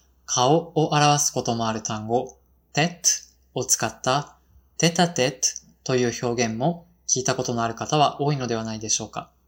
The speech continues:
これもよく似ていて、顔を突き合わせて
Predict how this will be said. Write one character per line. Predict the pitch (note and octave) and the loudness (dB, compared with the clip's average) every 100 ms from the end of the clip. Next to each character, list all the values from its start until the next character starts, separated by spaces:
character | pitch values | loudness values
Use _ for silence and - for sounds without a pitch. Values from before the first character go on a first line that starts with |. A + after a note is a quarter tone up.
| _ _ _ _ _ _ _ _ _ _ _ | _ _ _ _ _ _ _ _ _ _ _
こ | - | 2
れ | D#3+ | 4
も | F3+ | 4
よ | G3+ | 2
く | G3 | 2
似 | D3+ C3 | 0 2
て | C3 | 0
い | A#2+ | 0
て、 | D3 D#3+ D#3+ - _ | 2 2 0 -16 _
顔 | - B2 C#3+ | -2 2 2
を | D3+ | 2
突 | - - | 0 0
き | D#3 | 2
合 | E3+ | 2
わ | E3+ | 2
せ | - | -2
て | B2 - | -2 -4